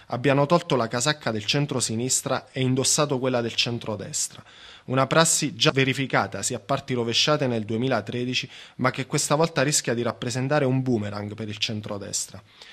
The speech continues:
Oggi infatti l'avversario da battere è il Movimento cinque Stelle, reduce dal quarantacinque per cento di consensi ottenuti lo scorso quattro marzo,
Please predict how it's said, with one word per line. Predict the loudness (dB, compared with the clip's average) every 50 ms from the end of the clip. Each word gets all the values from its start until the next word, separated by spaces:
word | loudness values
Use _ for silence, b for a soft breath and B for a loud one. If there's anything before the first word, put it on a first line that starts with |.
| B B B B
Oggi | 4 4 4 6 4
infatti | 4 4 4 4 2 4 0
l'avversario | 0 0 0 0 0 0 0 2 2 2 2
da | 2 2 0
battere | 2 0 0 0 0 -2 -2 -2
è |
il | 0
Movimento | 0 0 0 0 0 0 0 0 0
cinque | 0 0 0 0 0 -2
Stelle, | -2 -2 -2 -4 -4 -6 -4 -6 -4 -2
reduce | 0 0 0 0 0 0 0 0
dal | 0 -2 -4
quarantacinque | -4 -4 -2 -2 -2 -2 -2 -2 0 0 0 2 2 0
per | 0 0 -2
cento | 0 0 0 0 0 -2 -2
di | -2 -2
consensi | -2 -2 -2 -2 0 -2 -2 -2 -2
ottenuti | -4 -6 -4 -4 -2 -2 -2 0 -2 -2
lo | -2 -2
scorso | -2 -2 -4 -4 -4 -2 -2 -2 0
quattro | -2 -2 -2 -2 -4 -4
marzo, | -2 -2 -4 -6 -8 -8 -6 -6 -6 -8